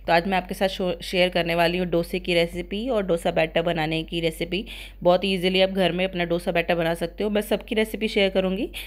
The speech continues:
पर मैं सबके लिए सेपरेट वीडियो बना रही हूँ ताकि हमारी जो वीडियो है वो बहुत लंबी ना हो।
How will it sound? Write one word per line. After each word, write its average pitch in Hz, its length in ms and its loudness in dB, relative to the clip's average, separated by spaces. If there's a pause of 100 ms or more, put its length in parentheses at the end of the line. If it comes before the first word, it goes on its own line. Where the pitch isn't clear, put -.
(200)
पर 185 100 4
मैं 190 100 -2
सबके 185 300 -2
लिए 185 120 2
सेपरेट 185 380 0
वीडियो 180 300 -2
बना 175 220 0
रही 175 140 -2
हूँ 302 140 -6 (640)
ताकि 185 460 2
हमारी 180 280 2
जो 175 120 -2
वीडियो 170 300 0
है 202 40 0
वो 202 80 0
बहुत 170 260 0
लंबी 160 240 -2
ना 147 120 -6
हो। 139 180 -8